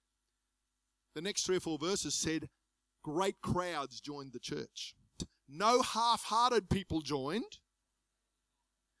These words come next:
but great crowds came and got saved and transformed because there was an, they learnt to honour and reverence the Holy Spirit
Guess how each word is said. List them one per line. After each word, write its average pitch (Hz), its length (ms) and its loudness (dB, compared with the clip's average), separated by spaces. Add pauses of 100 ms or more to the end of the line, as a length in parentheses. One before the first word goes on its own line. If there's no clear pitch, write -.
(160)
but 190 200 2
great 233 300 4
crowds 214 420 6
came 214 500 6
and 175 160 0
got 190 160 4
saved 185 460 4
and 160 140 -2
transformed 165 880 -2 (1400)
because 151 500 2
there 151 160 2
was 143 160 2
an, 139 220 -2 (520)
they 147 180 2
learnt 160 380 2
to 143 240 0
honour 165 560 2 (300)
and 131 220 -4
reverence 156 680 -2 (280)
the 123 100 -6
Holy 120 300 -6
Spirit 120 540 -4